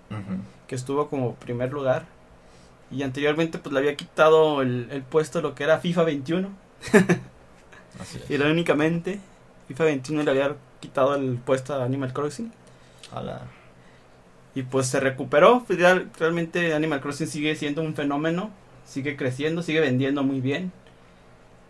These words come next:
Speaker 2: Y está todavía por encima de fifa veintiuno, de Mario Kart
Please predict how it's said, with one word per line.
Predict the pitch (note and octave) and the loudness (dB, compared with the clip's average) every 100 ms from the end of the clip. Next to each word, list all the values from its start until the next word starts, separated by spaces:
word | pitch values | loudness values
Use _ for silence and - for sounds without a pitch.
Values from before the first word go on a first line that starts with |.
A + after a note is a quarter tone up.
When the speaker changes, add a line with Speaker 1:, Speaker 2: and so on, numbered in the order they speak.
| - - | -16 -6
Speaker 2:
Y | |
está | B2+ C3+ C3 | 0 2 2
todavía | D#3+ D#3+ D#3+ D3+ | 6 6 6 4
por | D#3+ | 2
encima | C3 C3+ C#3+ D3 | -2 0 0 2
de | B2+ | 2
fifa | B2+ C#3 D#3+ | 0 -4 -4
veintiuno, | C#3 B2+ F3 G3+ G#3 G#3+ G#3 - C3+ | -4 -4 -4 -2 -2 -4 -8 -14 -6
de | C3 | -2
Mario | C#3 E3+ - | 0 -2 2
Kart | C#3 C#3 | 2 2